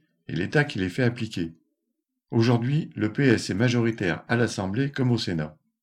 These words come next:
Il aurait les mains libres pour faire passer une loi interdisant les licenciements, applicable tout de suite, et les moyens de la faire appliquer dans les entreprises. L'État n'a pas fait le difficile quand il s'est agi de distribuer des milliards aux constructeurs automobiles.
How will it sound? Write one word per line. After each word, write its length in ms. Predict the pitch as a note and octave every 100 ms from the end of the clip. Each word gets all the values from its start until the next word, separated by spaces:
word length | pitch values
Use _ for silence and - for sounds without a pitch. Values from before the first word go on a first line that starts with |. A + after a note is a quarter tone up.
| _ -
Il 140 | E2
aurait 180 | A2 D3
les 100 | C3+
mains 180 | A2 G#2
libres 340 | A#2+ C3+ D3
pour 160 | - F#2+
faire 180 | G2+ -
passer 380 | C3 B2 A#2+ -
une 200 | G2 F#2
loi 360 | E2+ G2 B2 - _ _ G#2+
interdisant 600 | G#2 A#2 G#2 G2+ C3+ B2
les 120 | G2+
licenciements, 760 | F2+ F#2 G2 - F#2 G#2+ B2+ _ _ -
applicable 600 | A2 A2 B2 B2+ G#2+ F2 -
tout 140 | C#3 C#3+
de 60 |
suite, 360 | - B2 B2 - _ _ -
et 80 | G2
les 100 | F#2+
moyens 360 | G#2+ C3 C3 G2
de 80 |
la 120 | F2+ E2+
faire 200 | F#2+ G2
appliquer 400 | G#2 - - B2
dans 120 | E2+
les 160 | D#2
entreprises. 580 | A#2+ B2 A#2 - D#2+ - _ _ _ _ _ _ _
L'État 260 | A2+ A2 D3+
n'a 120 | B2+
pas 160 | A#2 G#2
fait 120 | A2
le 80 | F2+
difficile 540 | F2 F2+ - C3+ C3+
quand 200 | - F#2
il 100 | G2+
s'est 240 | - F2 F#2
agi 220 | G2 B2+
de 120 | F#2
distribuer 560 | E2+ A#2+ - A2 G#2+ E2+
des 120 | E2+
milliards 420 | A2 B2 A#2+ F2
aux 60 | D#2+
constructeurs 520 | F2+ - G2+ - A2+
automobiles. 600 | A2 A2+ A#2 A2 A2+